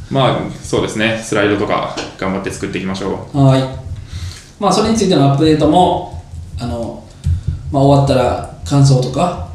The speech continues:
Speaker 1: はい。
Speaker 2: まあ、ふ-、その雰囲気とか話していきたいなって思ってます。
Speaker 1: はい。
Speaker 2: はい。じゃあ、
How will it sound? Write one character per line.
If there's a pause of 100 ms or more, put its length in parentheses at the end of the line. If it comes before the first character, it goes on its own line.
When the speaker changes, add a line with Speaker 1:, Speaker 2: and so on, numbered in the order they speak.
(100)
Speaker 1:
は
い。 (220)
Speaker 2:
ま
あ、 (460)
ふ-、
そ
の
雰
囲
気
と
か (160)
話
し
て
い
き
た
い
な
っ
て
思
っ
て
ま
す。 (140)
Speaker 1:
は
い。 (420)
Speaker 2:
は
い。 (540)
じ
ゃ
あ、